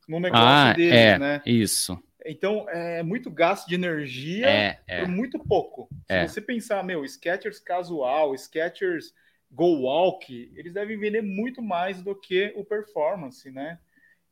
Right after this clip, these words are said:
Speaker 1: Então, pô, não sei.
Speaker 2: É, tipo a Fórmula um, né? Tipo, tu gasta milhões de dólares,
Speaker 1: Pra
Speaker 2: né,
Speaker 1: vender
Speaker 2: pra
Speaker 1: o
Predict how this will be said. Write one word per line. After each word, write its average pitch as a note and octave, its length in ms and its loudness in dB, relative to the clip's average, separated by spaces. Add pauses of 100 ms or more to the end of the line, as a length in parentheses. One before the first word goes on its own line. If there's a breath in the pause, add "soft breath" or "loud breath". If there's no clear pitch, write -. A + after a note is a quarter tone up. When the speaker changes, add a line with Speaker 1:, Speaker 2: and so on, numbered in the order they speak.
Speaker 1:
Então, C#4+ 600 -10
pô, C3+ 360 -6
não D#3+ 160 -20
sei. B2+ 300 -10 (340)
Speaker 2:
É, A2+ 240 4
tipo - 280 -4
a F#3 40 4
Fórmula G3 440 6
um, B2 200 6
né? F#2 200 2
Tipo, - 180 -18
tu - 100 -6
gasta A2+ 280 2
milhões G3 840 4
de E3+ 120 4
dólares, C#3+ 760 8
Speaker 1:
Pra D#3 340 -2
Speaker 2:
né, B2+ 360 2
Speaker 1:
vender E3 140 -4
Speaker 2:
pra D3 500 4
Speaker 1:
o A#2 280 -14